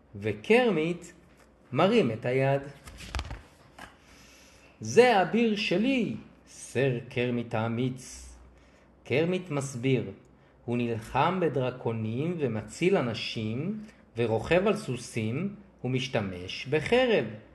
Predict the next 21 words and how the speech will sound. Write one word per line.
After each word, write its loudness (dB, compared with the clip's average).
"נהדר, 6
קרמיט", 4
מיס -6
נני -2
אומרת. -4
"ולמה 0
הוא 6
כל -4
כך -8
מיוחד -6
בשבילך?" -4
קרמיט 2
חושב 0
רגע 4
ואומר, 0
"כי 0
הוא 2
יוצא 0
להרבה 0
הרפתקאות -4
מגניבות, -4